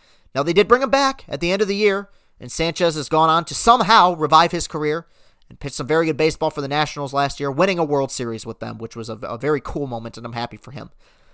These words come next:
That's not gonna happen with <laughs> Jordan Zimmermann. This guy is donezo.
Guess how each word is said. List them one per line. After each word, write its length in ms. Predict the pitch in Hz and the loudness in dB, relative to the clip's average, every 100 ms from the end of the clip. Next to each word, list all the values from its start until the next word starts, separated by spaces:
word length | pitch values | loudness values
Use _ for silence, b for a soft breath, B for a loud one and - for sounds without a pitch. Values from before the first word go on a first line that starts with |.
| _ _ b b | _ _ b b
That's 180 | 165 190 | 0 2
not 140 | 185 | 2
gonna 140 | 151 | 2
happen 380 | 113 139 - 120 | 2 2 0 -6
with 120 | 135 | -6
<laughs> 80 | - | 4
Jordan 200 | 214 165 | 6 6
Zimmermann. 380 | 135 139 113 117 | 2 -4 -6 -6
This 200 | 139 151 | -4 -4
guy 360 | - 165 147 120 B B B | 0 2 2 -2 B B B
is 220 | 170 147 120 | -2 -2 2
donezo. 480 | 156 143 117 104 | 0 0 -4 -8